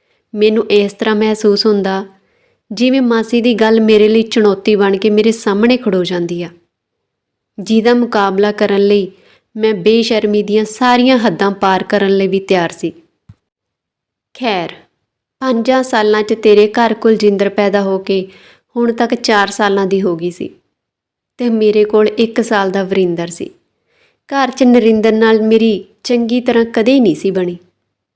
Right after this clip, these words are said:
ਨਰਿੰਦਰ ਦੀਆਂ ਸੋਹਣੀਆਂ ਪੇਂਡੂ ਸੋਚਾਂ ਮੇਰੇ 'ਤੇ ਹਾਵ ਭਾਵ ਸਮਝਣ ਵਿੱਚ ਨਾਕਾਮਯਾਬ ਰਹੀਆਂ। ਮੈਂ ਆਪਣੇ ਆਪ ਨੂੰ ਬਦਲਣ ਦੀ ਬਹੁਤ ਕੋਸ਼ਿਸ਼ ਕੀਤੀ, ਪਰ ਫਿਰ ਵੀ ਅਕਸਰ ਹਰ ਚੀਜ਼ ਦੀ ਕੋਈ ਹੱਦ ਹੁੰਦੀ ਹੈ।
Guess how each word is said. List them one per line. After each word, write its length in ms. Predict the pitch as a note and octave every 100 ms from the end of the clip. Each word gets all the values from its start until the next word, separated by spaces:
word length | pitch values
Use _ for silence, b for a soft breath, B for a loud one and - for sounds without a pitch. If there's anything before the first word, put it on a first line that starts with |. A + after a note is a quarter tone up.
| _ _ _ _
ਨਰਿੰਦਰ 520 | G#3+ A3 A3+ G#3+ G#3 G#3
ਦੀਆਂ 280 | G#3 A3
ਸੋਹਣੀਆਂ 500 | A3 - A3 A3+ B3
ਪੇਂਡੂ 360 | A#3+ G#3+ G3+ G#3
ਸੋਚਾਂ 420 | G#3 F#3+ F#3 G#3+
ਮੇਰੇ 280 | G3+ G3+ G3+
'ਤੇ 320 | G3+ G#3+ F3+ B B B B -
ਹਾਵ 200 | G#3 G3
ਭਾਵ 320 | G3 - A3+ G#3
ਸਮਝਣ 480 | - G3 F#3+ G#3
ਵਿੱਚ 180 | G#3+ G#3
ਨਾਕਾਮਯਾਬ 800 | G#3 G3+ G3 F#3 F#3 F#3+ F3 E3+
ਰਹੀਆਂ। 280 | E3 E3 F#3 - _ _ _ _ _ _ _ _ _ _ _ -
ਮੈਂ 220 | A#3+ C4+
ਆਪਣੇ 320 | C4 C4 C4+
ਆਪ 200 | B3 A#3
ਨੂੰ 220 | A#3 B3
ਬਦਲਣ 380 | A3 G#3 G3+ G#3
ਦੀ 140 | G#3 A3
ਬਹੁਤ 500 | F#3+ G#3 G#3 A3 -
ਕੋਸ਼ਿਸ਼ 440 | G3 G3 F#3+ -
ਕੀਤੀ, 400 | - E3 F#3+ F#3 - _ _ _
ਪਰ 220 | G#3+ F#3 F3 - _ _ _ _
ਫਿਰ 180 | C4+ C#4
ਵੀ 140 | D4+
ਅਕਸਰ 440 | - A3 A3+ A#3 G#3+
ਹਰ 300 | G#3+ B3 B3+
ਚੀਜ਼ 340 | B3+ A3+ G3
ਦੀ 100 | -
ਕੋਈ 180 | G#3 B3
ਹੱਦ 280 | A3+ G3+ E3+
ਹੁੰਦੀ 400 | G#3+ G#3 F#3+
ਹੈ। 80 | F#3